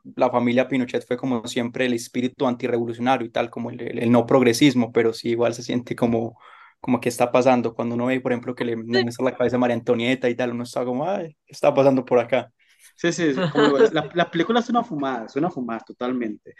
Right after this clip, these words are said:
Speaker 2: pero es una fumada a mí personalmente rica, este, aunque no hubiera salido perfectamente bien la película, me gusta que, la, que un cineasta como Larraín se arriesgue,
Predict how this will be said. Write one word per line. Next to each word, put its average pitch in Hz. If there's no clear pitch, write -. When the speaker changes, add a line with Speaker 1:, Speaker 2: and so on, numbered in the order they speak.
Speaker 2:
pero 180
es 170
una 233
fumada 208
a 151
mí 165
personalmente 175
rica, 214
este, 147
aunque 151
no 151
hubiera 202
salido 208
perfectamente 180
bien 180
la 139
película, 139
me 147
gusta 143
que, 170
la, 147
que 123
un 135
cineasta 147
como 127
Larraín 127
se -
arriesgue, 123